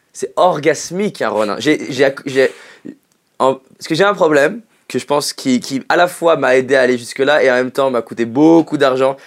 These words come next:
J'ai une addiction à acheter du matériel. C'est, c'est mon... Il y en a qui sont drogués de cigarettes. Moi, j'ai une drogue d'acheter du matériel vidéo. Donc, j'ai acheté, euh, Glidecam, mille, H D mille,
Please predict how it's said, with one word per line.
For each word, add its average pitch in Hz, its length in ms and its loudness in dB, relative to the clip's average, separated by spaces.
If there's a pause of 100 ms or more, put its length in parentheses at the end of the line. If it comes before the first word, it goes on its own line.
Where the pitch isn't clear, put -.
(180)
J'ai 135 340 0
une 135 160 -2
addiction 147 600 -2
à 127 40 2
acheter 123 140 -2
du 117 80 -8
matériel. 98 440 -2 (1080)
C'est, 117 260 -2
c'est - 180 -6
mon... 110 220 -6
Il - 20 -12 (240)
y 127 40 -4
en - 20 0
a - 20 2
qui 139 120 -6
sont 127 140 -2
drogués 123 380 0
de 131 60 -6
cigarettes. 120 520 0
Moi, 120 120 -6
j'ai 117 120 -4
une 104 220 -8
drogue 117 400 2
d'acheter 107 240 -6
du 107 100 -10
matériel 101 280 -4
vidéo. 80 320 -14 (1000)
Donc, 151 420 2
j'ai 135 180 0
acheté, 131 600 4
euh, 95 400 2
Glidecam, 120 840 0
mille, 139 440 0
H 117 260 -2
D 117 140 -4
mille, 123 400 -2